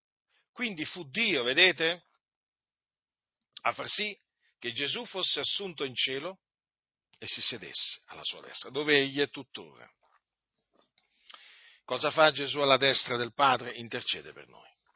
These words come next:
Egli è il nostro avvocato ed intercede per noi. E noi, infatti, ci accostiamo al Padre della gloria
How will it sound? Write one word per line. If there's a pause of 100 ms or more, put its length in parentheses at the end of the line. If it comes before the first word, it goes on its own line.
(960)
Egli (180)
è
il
nostro (200)
avvocato (520)
ed
intercede (100)
per
noi. (1120)
E
noi,
infatti, (400)
ci
accostiamo (840)
al
Padre
della
gloria